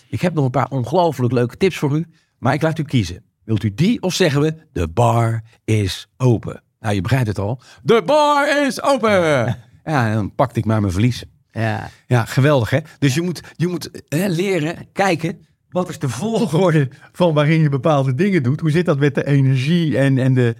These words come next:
Speaker 1: de bereidheid van dingen? Nou, ik had toen al geleerd, eh, Jan, dat moet je zo niet doen.
Speaker 2: Nee. Toch hebben we ook weer één anekdote. En ik weet niet of we die eerder al hebben gehad. We hebben jou voor de moeilijkste spreekklus aller tijden ingezet. Weet je nog?
Speaker 1: Ja, dat klopt.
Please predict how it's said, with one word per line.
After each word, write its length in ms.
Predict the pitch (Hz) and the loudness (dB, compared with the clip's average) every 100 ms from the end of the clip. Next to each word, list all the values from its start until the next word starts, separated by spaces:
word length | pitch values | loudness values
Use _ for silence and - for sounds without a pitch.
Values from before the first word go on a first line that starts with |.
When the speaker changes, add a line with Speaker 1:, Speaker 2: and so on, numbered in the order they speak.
| _ _ _ | _ _ _
Speaker 1:
de 100 | 120 | 0
bereidheid 540 | 120 165 208 147 123 | 2 2 2 2 0
van 140 | 123 104 | 0 0
dingen? 200 | 101 117 | 0 2
Nou, 160 | 107 | 0
ik 60 | 107 | 0
had 120 | 107 | -2
toen 160 | 151 147 | -2 -2
al 80 | 147 | 0
geleerd, 320 | 147 156 156 | 0 0 0
eh, 200 | 139 131 123 _ _ | 0 -2 -6 _ _
Jan, 300 | - 110 135 | -6 0 2
dat 80 | 131 | 2
moet 140 | 139 127 | 2 2
je 60 | |
zo 60 | 156 | 0
niet 140 | 185 | -2
doen. 80 | 113 | -2
Speaker 2:
Nee. 260 | 101 - - _ - | -6 -10 -18 _ -2
Toch 140 | 214 220 | 0 2
hebben 180 | 160 | 2
we 60 | 135 | 2
ook 60 | 156 | 2
weer 100 | 180 | 2
één 140 | 175 | 2
anekdote. 420 | 139 120 123 131 | 2 2 2 0
En 60 | 165 | -2
ik 60 | |
weet 140 | 185 208 | -2 0
niet 120 | 214 | 0
of 60 | 196 | -2
we 60 | |
die 120 | 196 | -2
eerder 220 | - 202 160 | 0 0 2
al 60 | |
hebben 200 | 127 104 | 2 2
gehad. 280 | 101 120 - | 2 0 0
We 80 | 117 | 0
hebben 200 | 143 151 | 2 4
jou 200 | 147 147 | 4 2
voor 100 | 135 | 2
de 80 | 131 | 0
moeilijkste 500 | 139 220 220 202 147 | 2 0 0 -2 -8
spreekklus 580 | - 196 180 - 151 - _ | -2 0 0 0 -2 -2 _
aller 340 | 208 185 135 | 0 0 0
tijden 360 | - 160 127 113 | 0 2 2 2
ingezet. 520 | 113 104 101 101 - | 0 0 0 -2 -2
Weet 180 | 123 131 | -2 0
je 60 | |
nog? 320 | 190 277 - _ | 0 -2 -8 _
Speaker 1:
Ja, 240 | 117 123 | 2 2
dat 100 | 95 | 2
klopt. 380 | - 123 101 - | 0 0 0 -6